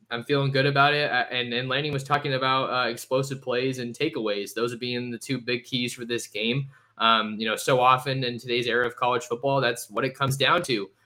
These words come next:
Um, I think that Oregon's definitely taken a step in the right direction of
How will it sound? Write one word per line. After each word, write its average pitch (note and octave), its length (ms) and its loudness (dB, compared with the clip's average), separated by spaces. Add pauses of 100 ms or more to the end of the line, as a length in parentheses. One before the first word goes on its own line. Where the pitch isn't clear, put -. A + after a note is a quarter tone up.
(160)
Um, A#2 360 2
I B2 120 0
think C3+ 340 -6
that B2 320 4
Oregon's C3 460 0
definitely B2+ 300 0
taken C3+ 240 -2
a B2 60 -4
step B2 280 -2
in C3 40 -4 (100)
the A#2 100 -2
right B2 200 2
direction B2 540 0
of A2+ 260 0